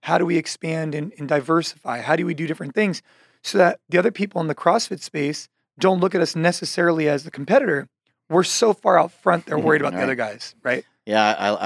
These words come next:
Speaker 2: I love that mentality. Like, you're putting somebody so far in the rearview mirror. It's kinda like a, um, like an Elon Musk or Jeff Bezos. Like, you know, there's, there's not, like, whoever, like, whoever went to high school with those guys or college, they're not
Speaker 1: Yeah.
Speaker 2: like, "Oh, I'm kinda, like,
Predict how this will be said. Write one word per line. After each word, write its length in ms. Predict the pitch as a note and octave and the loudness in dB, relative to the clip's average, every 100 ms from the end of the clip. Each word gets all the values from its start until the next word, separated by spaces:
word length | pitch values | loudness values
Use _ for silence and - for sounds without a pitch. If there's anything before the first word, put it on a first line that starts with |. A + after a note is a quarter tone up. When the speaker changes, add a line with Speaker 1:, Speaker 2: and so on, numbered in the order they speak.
| G2+ | -2
Speaker 2:
I 20 | |
love 260 | G#2+ A#2+ | 2 2
that 240 | A2 G2 - | 2 0 -2
mentality. 720 | F#2+ F#2 G2+ G#2+ G2+ F2 F2 | -8 -6 -4 -2 -2 -6 -10
Like, 160 | F2 - | -12 -8
you're 140 | G2 | -8
putting 260 | - B2+ - | -2 -2 -2
somebody 380 | - G#2 G2+ | -6 -4 -4
so 340 | F#2+ - G#2+ G#2+ | -6 -4 -2 -2
far 460 | - G#2 G2+ G2+ | 0 4 6 4
in 180 | F#2+ F#2+ | 2 -4
the 80 | F#2 | -6
rearview 460 | F2+ G#2 G#2 F#2+ F#2 | -4 0 0 0 -4
mirror. 400 | G2+ G2 F#2 - _ - - - | -2 -2 -4 -8 _ -20 -20 -10
It's 120 | D#3 | -10
kinda 220 | - F3+ D#3+ | -2 0 2
like 220 | C#3 B2+ | 2 4
a, 360 | A2+ G#2 F#2+ G2+ | 4 4 2 -2
um, 440 | F#2+ F#2 F2 F#2 _ _ _ _ - - | -4 -4 -6 -12 _ _ _ _ -20 -10
like 120 | A2 | -10
an 60 | A2+ | -6
Elon 320 | C3+ B2 A2 G2+ | -2 0 0 0
Musk 400 | G2+ G2+ - - | 0 -2 -4 -16
or 160 | - G2 | -10 -8
Jeff 280 | - G2 - | -4 -4 -4
Bezos. 600 | G2+ G2+ - G#2 G2 - | -4 -4 -2 -2 -2 -4
Like, 200 | F#2 F#2 _ _ - - - _ _ _ - | -6 -6 _ _ -20 -20 -20 _ _ _ -2
you 140 | B2+ | 2
know, 80 | A2+ | 6
there's, 220 | A#2+ A#2 | 4 4
there's 240 | C3 B2 | 2 0
not, 320 | A#2+ B2 B2+ A#2+ | 4 4 4 2
like, 140 | A2+ | -2
whoever, 400 | - C3 C3 A#2+ A2+ | 2 4 6 2 0
like, 140 | - - G#2+ | -12 -12 -2
whoever 160 | D3 | 2
went 140 | C3+ A#2+ | 4 2
to 60 | |
high 180 | - B2 | 2 2
school 200 | B2 - | 2 0
with 100 | A#2+ | 0
those 180 | A#2+ A2+ | 2 0
guys 260 | A#2+ A2+ A2 | 2 2 0
or 60 | |
college, 560 | - A#2 A2+ A2+ G#2+ - | 0 4 4 4 2 -2
they're 80 | A#2 | 2
not 120 | F#3+ | 4
Speaker 1:
Yeah. 40 | |
Speaker 2:
like, 220 | G3 G#2+ | 4 2
"Oh, 180 | D3 D3+ | 2 2
I'm 80 | C#3 | 0
kinda, 240 | - D3+ | 0 0
like, 220 | B2+ A#2 | 2 0